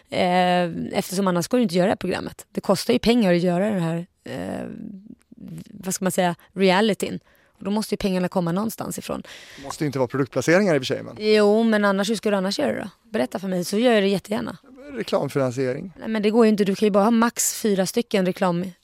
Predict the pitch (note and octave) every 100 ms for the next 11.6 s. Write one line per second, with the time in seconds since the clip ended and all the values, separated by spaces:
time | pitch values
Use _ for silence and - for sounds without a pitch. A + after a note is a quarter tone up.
0 | _ _ - - F3+ F#3+ A3 G3+ F#3+ G3
1 | F3+ F3 G3 - G#3+ A#3 - F#3+ E3+ F3
2 | E3+ F#3+ - - - E3+ E3 - F3+ E3+
3 | F#3+ F3+ A#3+ G3+ - - _ _ - -
4 | A3 G#3+ G3 F#3 - F#3 - D#3 - D3+
5 | F3 G#3+ E3+ D3+ C#3+ C3+ C3+ D3+ D3+ F3+
6 | _ D4+ C3+ - E3+ D#3+ D3 C#3+ D#3+ B3
7 | C#4 D3 C3+ D3 C#3+ C#3 C#3 D3 D3+ D3+
8 | D#3+ D#3 C#3+ - E3+ C#4 B3 - C#3 A2+
9 | A2+ B2 A#2 F3 E3 - A#2 A3 A#3+ B3
10 | A3+ G#3+ A3+ G#3 F#3+ A#3+ - C4 - A3
11 | G3+ - G3 F#3 F3+